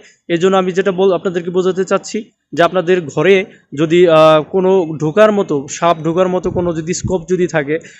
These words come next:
কোনো গ্যাপ যদি থাকে, সেটা হতে পারে টিনের, আহ, টিনের বেড়া থাকলে টিনের নি-, নিচ দিয়ে গ্যাপ থাকে, বা শোলার বেড়া থাকলে শোলার নিচ দিয়ে গ্যাপ থাকে, এই গ্যাপগুলোকে আপনারা অবশ্যই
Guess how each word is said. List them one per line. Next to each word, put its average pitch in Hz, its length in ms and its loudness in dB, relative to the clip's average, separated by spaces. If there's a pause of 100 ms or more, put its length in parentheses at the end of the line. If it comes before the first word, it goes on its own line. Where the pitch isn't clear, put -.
(260)
কোনো 175 180 0
গ্যাপ 165 340 4
যদি 190 200 0
থাকে, 165 340 -2 (340)
সেটা 170 220 0
হতে 170 140 -2
পারে 175 140 4
টিনের, 185 460 0
আহ, 156 640 2
টিনের 180 300 0
বেড়া 170 180 2
থাকলে 170 200 -4
টিনের 170 260 -2
নি-, 160 260 0
নিচ 170 220 0
দিয়ে 175 240 2
গ্যাপ 151 180 0
থাকে, 165 360 -2 (320)
বা 151 100 2
শোলার 175 340 2
বেড়া 175 180 4
থাকলে 165 280 -6
শোলার 165 300 0
নিচ 170 180 -2
দিয়ে 165 160 0
গ্যাপ 147 200 0
থাকে, 160 240 -4 (280)
এই 190 160 4
গ্যাপগুলোকে 190 640 4
আপনারা 202 300 2
অবশ্যই 190 540 4